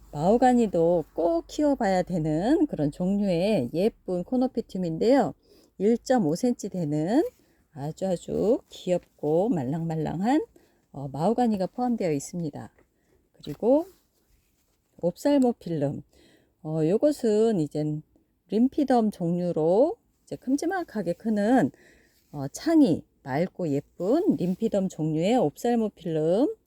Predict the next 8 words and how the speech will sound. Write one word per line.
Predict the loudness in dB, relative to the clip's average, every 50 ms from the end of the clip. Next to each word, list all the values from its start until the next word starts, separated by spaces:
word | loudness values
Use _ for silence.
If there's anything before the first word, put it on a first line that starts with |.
| _
한 | _ -10 -8 -6
가지가, | -4 -4 -6 -6 -8 -8 -4 -2 -2 -2 -2 -4 _ -20 -20 -20 _ _ _ _ _ _ _ _ _ _ -16
어, | -14 -14 -14 -14 _
들어가 | -10 -10 -8 -6 -4 -6
있고요. | -6 -6 -4 0 2 2 2 0 -2 -6 _ _ _ _ _ -20 _ _ _ _ _ _ _ _ _ _ _ _ _ -12 -8
또 | -6 -4 -4 -4 -4 -6 -8 -12 -14 _ _ _ _ _ _ _ _ _ _ _ _ _ _ _ _ _ _ _ _ _ _ _ _ _ _ _ _ _
아홉 | _ -6 -4 -4 -4 -4
번째, | _ -6 -6 -6 -6 -4 -2 -2 0 0 2 2 2 2 0